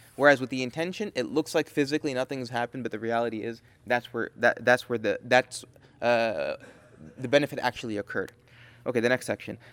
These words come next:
The ability to intend many purposes by one deed. If one, if you knew the virtue of intention, that it opens up the opportunity for attaining one's purpose and has an effect on it,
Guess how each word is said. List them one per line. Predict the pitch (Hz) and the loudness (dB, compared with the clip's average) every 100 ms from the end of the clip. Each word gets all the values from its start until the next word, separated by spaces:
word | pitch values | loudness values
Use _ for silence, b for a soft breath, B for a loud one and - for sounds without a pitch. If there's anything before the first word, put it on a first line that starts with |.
| B | B
The | 113 | -4
ability | 127 123 156 170 190 | -2 4 4 4 0
to | - - | -6 -6
intend | 127 120 160 151 127 139 - | -6 -8 -4 -4 -4 -10 -8
many | 123 135 165 | -4 -2 -2
purposes | - - 131 127 - 135 | -4 -8 -6 -8 -10 -4
by | 113 | -2
one | 107 107 | -2 -4
deed. | 104 104 - B B B - | -6 -8 -10 B B B -10
If | 143 | -8
one, | 139 143 185 214 - | 0 4 4 2 -6
if | - | -8
you | 190 | -4
knew | 160 220 | -2 0
the | 220 | 0
virtue | 131 135 175 - 170 | 0 0 -2 0 -2
of | |
intention, | 143 131 151 151 - 107 110 B B | -2 -8 -6 -8 -8 -12 -12 B B
that | 127 139 | -2 0
it | - | 0
opens | 170 214 175 | 0 0 0
up | 156 - | 0 0
the | - - | -4 0
opportunity | 139 147 - - 175 190 | 0 -2 -6 -8 -6 -4
for | 196 - | -6 -4
attaining | - - 160 175 165 | -4 -4 -8 -6 -6
one's | 127 123 - | -6 -6 -10
purpose | - 156 - 107 - | -6 -6 -4 -8 -6
and | 143 | -6
has | 143 180 | -4 -4
an | 196 | -2
effect | 151 - 202 - | -4 -4 -8 -4
on | 117 | -4
it, | 117 | -4